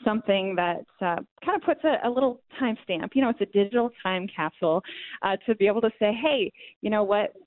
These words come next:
Oasis Church in Cedar Rapids, Iowa, has a real interest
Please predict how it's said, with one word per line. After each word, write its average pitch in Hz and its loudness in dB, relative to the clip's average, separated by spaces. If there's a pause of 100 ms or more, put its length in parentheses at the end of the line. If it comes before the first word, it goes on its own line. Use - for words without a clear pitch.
Oasis 233 2
Church 196 0 (340)
in 190 -2 (140)
Cedar 220 6
Rapids, 247 2
Iowa, 165 0 (320)
has 185 0
a 185 2
real 208 0
interest 185 0